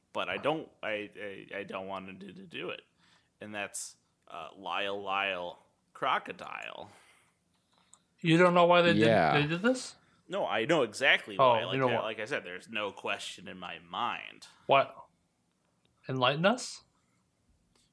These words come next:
Speaker 1: It, 'cause it's a kids' movie featuring an anthropomorphic C G animal that does song and dance and befriends a child in New York City.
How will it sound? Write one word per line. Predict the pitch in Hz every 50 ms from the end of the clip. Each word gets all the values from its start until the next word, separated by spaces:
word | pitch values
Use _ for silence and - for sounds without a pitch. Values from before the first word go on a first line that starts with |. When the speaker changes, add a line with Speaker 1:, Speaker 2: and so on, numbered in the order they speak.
| _ _
Speaker 1:
It, | 120 117 113 - _
'cause | - 143 131 117 - - -
it's | 110 110 - - -
a | 113 - _ _ _
kids' | - - - 107 104 101 98 98
movie | 110 107 104 101 92 104 104 98
featuring | - - 135 131 - - 127 120 117 113
an | 107 107
anthropomorphic | 113 120 120 - 123 117 - 117 110 110 107 107 104 - 104 95 -
C | - - 143 131
G | 104 113 113 110 113
animal | 117 120 120 110 101 98 95 95 - _ _ _ _ _ -
that | 131 123 123
does | 139 139 139 127 -
song | - 151 143 139 143 143 139
and | 123 117 110 98
dance | 101 123 123 123 120 - 117
and | 110 104
befriends | 104 98 - 127 120 117 113
a | 113
child | - - 117 110 104 104 -
in | - 127 127 123 123
New | 123 120
York | 113 110 107 -
City. | - - - 196 151 101 76 - _